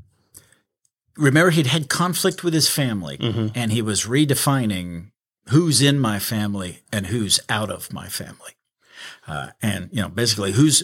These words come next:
Speaker 1: who's my follower, who believes I'm the Messiah, and, and who's not embracing the truth. And he's been explaining to the apostles, you know, "There are a lot of people against me,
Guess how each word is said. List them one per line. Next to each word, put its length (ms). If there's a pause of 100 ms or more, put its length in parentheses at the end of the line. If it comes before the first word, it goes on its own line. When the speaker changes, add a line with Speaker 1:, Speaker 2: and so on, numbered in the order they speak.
Speaker 1:
who's 240
my 120
follower, 480
who 140
believes 340
I'm 140
the 80
Messiah, 400
and, 240
and 160
who's 240
not 180
embracing 500
the 80
truth. 360 (600)
And 340 (300)
he's 260
been 380
explaining 600
to 100
the 120
apostles, 600
you 80
know, 160
"There 120
are 40
a 60
lot 140
of 60
people 220
against 540
me, 260